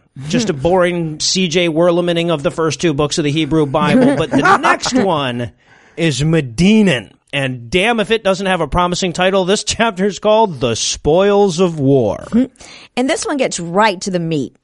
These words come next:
Speaker 2: No magical Allah letters or anything.
Speaker 1: Nope.
Speaker 2: Just when it comes time to divvy up the shit, God gets all of it, and I speak for God. You guys got a problem with that?
Speaker 1: <laughs>
Speaker 2: Yeah, didn't think
Speaker 1: So,
Speaker 2: so.
Speaker 1: like, he's basically, he's like, "Okay, let's start out. We can all agree that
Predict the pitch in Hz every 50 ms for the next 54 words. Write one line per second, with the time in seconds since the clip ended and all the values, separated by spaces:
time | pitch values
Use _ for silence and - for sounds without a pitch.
0 | _ - 156 175 233 269 269 269 269 262 254 - 302 - 247 151 185 208 214 214
1 | 202 202 208 202 202 202 208 196 175 175 143 - - - 170 170 160 151 165 190
2 | 208 117 101 - 131 - - 156 - 214 233 202 - - 180 180 202 202 196 -
3 | - 262 254 262 294 - 320 285 277 254 240 214 277 285 247 294 285 285 277 -
4 | 302 - - - 349 359 - 240 - _ - 202 190 196 208 202 269 277 - -
5 | 311 269 262 262 262 247 247 277 277 - - 175 170 165 - - - 185 - -
6 | 233 220 214 196 196 143 107 90 98 113 - _ - 175 226 233 311 320 311 -
7 | - 359 339 339 277 - 415 381 381 339 392 381 370 403 403 415 - 277 302 -
8 | 147 131 - 277 - 180 269 220 220 226 185 147 120 - - - - - - -
9 | - 226 220 262 262 240 320 381 - 403 494 - 381 381 370 381 320 254 403 370
10 | 381 349 330 302 277 233 254 254 233 - - - - - - 226 208 233 208 247
11 | 262 - - 330 302 302 302 285 262 247 214 220 226 220 185 233 240 262 294 311
12 | 285 226 294 277 254 226 220 214 -